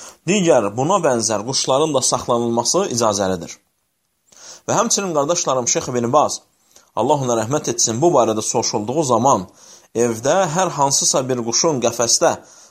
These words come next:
saxlamaq üçün, övladlarına göstərmək üçün, evdə bəzək olması üçün, səsinin gözəlliyi üçün saxlanmasını deyildiyi zaman şeyx deyir ki,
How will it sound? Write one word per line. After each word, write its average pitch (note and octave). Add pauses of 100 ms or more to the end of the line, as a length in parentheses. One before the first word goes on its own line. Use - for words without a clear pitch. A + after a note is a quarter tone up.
saxlamaq C3
üçün, G#2 (300)
övladlarına B2
göstərmək C3
üçün, G#2+ (300)
evdə A#2
bəzək C3+
olması C3
üçün, A2 (260)
səsinin D3+
gözəlliyi C3+
üçün C3+
saxlanmasını B2 (600)
deyildiyi B2
zaman C#3+
şeyx -
deyir F3
ki, F#3